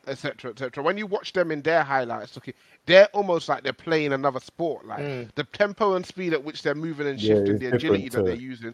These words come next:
Speaker 1: the defenders can't
Speaker 3: Mm.
Speaker 1: even, the defenders can't even react
Speaker 3: Mm.
Speaker 1: to that.
Speaker 2: Yeah.
Speaker 1: So yeah, it's, it's, it's, it's interesting. I, I guess we'll, we'll see where the game goes in the next twenty years, and if the, the younger guys coming up after us are looking back at the likes of Pogba,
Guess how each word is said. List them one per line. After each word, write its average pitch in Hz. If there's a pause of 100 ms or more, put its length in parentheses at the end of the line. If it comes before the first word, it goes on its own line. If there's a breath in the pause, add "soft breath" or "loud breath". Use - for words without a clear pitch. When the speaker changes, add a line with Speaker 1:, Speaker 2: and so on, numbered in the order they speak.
(300 soft breath)
Speaker 1:
the 165
defenders 214
can't 196
Speaker 3:
Mm. 208
Speaker 1:
even, 151 (200)
the 135
defenders 196
can't 165
even 143
react 185
Speaker 3:
Mm. -
Speaker 1:
to 151
that. 113
Speaker 2:
Yeah. 120
Speaker 1:
So 123 (260 soft breath)
yeah, 135
it's, 143
it's, -
it's, 254
it's 226
interesting. 202
I, 147 (560 soft breath)
I 156
guess 202
we'll, 190
we'll 180
see 220
where 196
the 175
game 175
goes 165
in 143
the 139
next 143
twenty 151
years, 139
and 127
if - (560 soft breath)
the, 127
the 127
younger 143
guys 131
coming 131
up -
after 131
us 113
are 123
looking 127
back 127
at 117 (240 soft breath)
the 117
likes 127
of 120
Pogba, 117